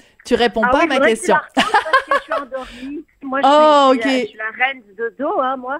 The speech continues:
Speaker 1: Oui, ben
Speaker 2: Donc,
Speaker 1: oui.
Speaker 2: qu'est-ce que j'ai retenu
Speaker 1: La
Speaker 2: de
Speaker 1: police
Speaker 2: ça ?
Speaker 1: du
Speaker 2: Ah oui,
Speaker 1: dodo.
Speaker 2: ok.
Speaker 1: Alors, qu'est-ce que t'as retenu ? Qu'est-ce que ça, autrement dit, qu'est-ce que ça t'a apporté ? Parce que financièrement,
Speaker 2: Qu'est-ce que
Speaker 1: on le
Speaker 2: ça m'a
Speaker 1: sait,
Speaker 2: apporté ?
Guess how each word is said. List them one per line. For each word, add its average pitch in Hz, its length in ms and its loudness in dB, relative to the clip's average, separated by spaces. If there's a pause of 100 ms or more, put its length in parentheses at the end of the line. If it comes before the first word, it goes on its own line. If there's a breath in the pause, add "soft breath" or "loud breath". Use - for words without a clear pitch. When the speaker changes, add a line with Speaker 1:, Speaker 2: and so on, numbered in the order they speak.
(100)
Speaker 1:
Oui, 277 400 0
ben 202 200 2
Speaker 2:
Donc, 220 80 4
Speaker 1:
oui. 311 300 2
Speaker 2:
qu'est-ce 311 180 -16
que - 60 -20
j'ai 277 60 -10
retenu 302 220 -2
Speaker 1:
La 240 140 2
Speaker 2:
de 240 60 -6
Speaker 1:
police 294 420 2
Speaker 2:
ça ? 214 60 -2
Speaker 1:
du 233 100 -4
Speaker 2:
Ah 247 80 0
oui, 226 80 2
Speaker 1:
dodo. 208 140 0
Speaker 2:
ok. 269 300 -4
Speaker 1:
Alors, 226 200 -2
qu'est-ce 480 200 0
que 330 100 -2
t'as 269 160 2
retenu ? 269 480 0
Qu'est-ce 254 200 0
que - 140 2
ça, - 180 2
autrement 294 360 2
dit, 381 140 2
qu'est-ce 370 200 -2
que 302 80 -2
ça 262 180 0
t'a 240 160 2
apporté ? 220 380 0
Parce 196 160 -4
que 247 100 0
financièrement, 277 800 2
Speaker 2:
Qu'est-ce - 20 -4
que - 40 -4
Speaker 1:
on 220 80 2
le 214 60 4
Speaker 2:
ça 233 140 0
m'a 285 60 0
Speaker 1:
sait, 302 120 0
Speaker 2:
apporté ? 302 240 -6